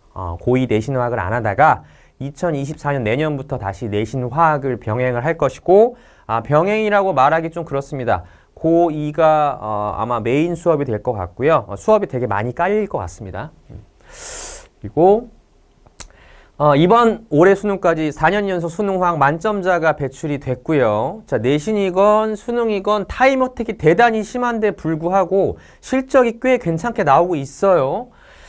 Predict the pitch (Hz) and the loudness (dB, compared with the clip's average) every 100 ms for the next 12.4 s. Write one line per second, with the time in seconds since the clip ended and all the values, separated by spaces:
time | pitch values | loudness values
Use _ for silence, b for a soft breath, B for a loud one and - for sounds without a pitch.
0 | b b - 175 180 - 165 190 233 233 | b b -4 -2 -2 -2 -2 0 0 0
1 | 226 226 226 233 233 139 143 139 139 156 | 2 4 2 0 -6 -6 -6 -6 -6 0
2 | 127 175 190 185 185 156 139 131 170 147 | 2 2 0 -4 -8 -8 -4 0 0 0
3 | 135 202 - 123 110 151 165 202 208 196 | -2 -6 -10 -12 -4 2 2 2 0 -2
4 | 156 143 156 151 135 143 185 196 180 165 | 0 -2 -2 -4 -2 -2 -2 0 -2 -2
5 | 165 156 151 151 143 185 196 - 180 - | -4 -4 -4 -2 -2 -4 -4 -2 -2 -2
6 | 156 185 151 b b b b - 151 156 | 2 2 2 b b b b -4 0 4
7 | 214 233 240 226 151 156 196 240 240 226 | 4 4 2 -2 0 0 2 0 0 -2
8 | 208 202 185 160 156 202 202 170 143 214 | 0 0 0 0 0 -2 -2 0 2 2
9 | 180 127 - 226 214 202 - 185 180 196 | 2 0 -2 -4 -4 -4 -4 -4 -2 -4
10 | 185 233 226 _ - 247 247 220 156 - | 0 0 0 _ -6 -2 2 2 0 -4
11 | 247 247 226 147 - 160 139 131 - 131 | -4 -2 -2 -2 -4 -4 -2 -4 -6 -2
12 | 151 156 117 76 | 2 4 2 -4